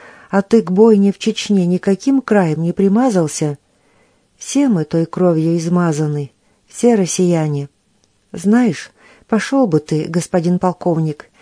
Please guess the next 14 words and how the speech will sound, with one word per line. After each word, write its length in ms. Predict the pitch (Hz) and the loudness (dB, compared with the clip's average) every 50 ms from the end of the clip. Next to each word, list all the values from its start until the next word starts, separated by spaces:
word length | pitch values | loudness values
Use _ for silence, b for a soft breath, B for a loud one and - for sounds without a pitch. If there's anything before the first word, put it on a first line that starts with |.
| b b b b - | b b b b -4
я 260 | 185 180 208 196 185 | 0 2 2 2 2
от 80 | 180 | -2
тебя 280 | - - 202 175 214 214 | -4 -2 0 2 2 2
устал 380 | 196 170 - - 196 190 190 180 | 2 -2 -2 0 0 0 2 2
больше, 400 | 190 233 240 208 - - 160 151 | 2 2 2 2 0 -2 -6 -8
чем 260 | - - - 196 185 | -2 0 0 2 2
от 120 | 180 - | 0 -2
всех 280 | - - - 208 196 - | -4 -2 -2 -2 -2 -2
смертей, 560 | - 202 196 185 170 - - 247 220 175 b b b b | 0 0 0 0 0 0 0 0 0 0 b b b b
что 240 | - - - 208 196 | -20 -4 0 0 2
рядом 340 | 180 175 175 165 165 165 | 2 2 0 0 0 -2
происходят». 760 | 160 - 170 170 165 - - - 170 160 139 147 143 - _ _ _ _ _ _ _ _ _ _ _ _ _ _ _ _ | -2 -2 -4 -4 -4 -8 -6 -4 -4 -4 -4 -4 -8 -10 _ _ _ _ _ _ _ _ _ _ _ _ _ _ _ _
«Извини, 420 | - 202 185 196 208 233 226 247 240 | -8 -6 -2 0 2 2 4 2 2
Станислав, 600 | - - - 151 151 156 - - 160 156 147 143 | -2 -4 -6 -6 -6 -6 -8 -8 -8 -8 -8 -8